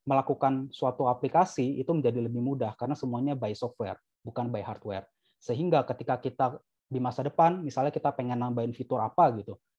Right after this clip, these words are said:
jadi kita tinggal implement by software semuanya. Jadi tanpa perlu ada hardware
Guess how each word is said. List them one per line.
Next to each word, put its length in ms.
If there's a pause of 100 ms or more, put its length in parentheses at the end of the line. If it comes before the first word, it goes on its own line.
(260)
jadi 160
kita 240
tinggal 240
implement 480
by 80
software 560
semuanya. 480 (160)
Jadi 240
tanpa 240
perlu 320
ada 160
hardware 480